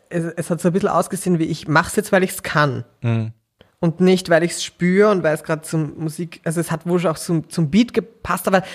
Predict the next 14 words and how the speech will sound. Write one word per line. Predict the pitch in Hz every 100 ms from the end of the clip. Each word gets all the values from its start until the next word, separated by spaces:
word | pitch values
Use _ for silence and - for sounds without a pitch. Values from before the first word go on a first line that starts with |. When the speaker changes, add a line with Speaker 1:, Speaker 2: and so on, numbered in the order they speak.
| - - - _
Speaker 1:
die | 175
ganze | 196 196 190
Körpersprache | 190 185 208 - 185 175 196
war | 175
nicht, | 175 180 165 -
„Oh, |
ich | 156 -
lass | 143 135 - -
mich | 131
da | 139
jetzt | 123 117 120
Speaker 2:
Mhm. | 113
Speaker 1:
reinfallen | 123 143 127 - - - 135 147 147
und, | 135 127 127 -